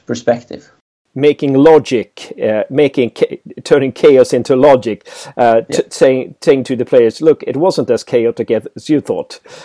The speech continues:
Speaker 2: Uh,
Speaker 1: Yeah.
Speaker 2: yeah, yeah. You, Josef, uh, d-, uh, do you, do you have a, do you have something that you want to close on, or we have, uh, Jonas's, uh,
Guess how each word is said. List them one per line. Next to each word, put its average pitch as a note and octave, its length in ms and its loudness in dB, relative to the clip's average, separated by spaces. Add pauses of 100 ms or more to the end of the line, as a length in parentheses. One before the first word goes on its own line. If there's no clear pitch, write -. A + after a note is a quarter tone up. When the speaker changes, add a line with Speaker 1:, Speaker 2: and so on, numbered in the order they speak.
(140)
Speaker 2:
Uh, A2+ 140 -2
Speaker 1:
Yeah. - 120 -2 (260)
Speaker 2:
yeah, F#2 140 -4 (340)
yeah. - 140 -16 (720)
You, E3 340 -2
Josef, D3+ 480 -2
uh, C3 160 0
d-, - 180 -10 (240)
uh, B2 160 2 (120)
do B2+ 60 -10
you, C#3 340 -4 (120)
do C3 120 -4
you D3 120 0
have D3+ 280 0
a, B2+ 320 0 (260)
do C3 80 -6
you C#3 100 0
have C#3+ 160 -2
something C#3 380 -6
that A#2+ 160 -6
you C3 100 -4
want C#3+ 180 -4
to B2+ 80 -8
close D3 460 -4
on, F3 300 -2
or A2 320 -2 (460)
we B2 180 -4
have, A2 320 -6
uh, A2+ 160 -4
Jonas's, A2+ 800 -6
uh, G2+ 340 -4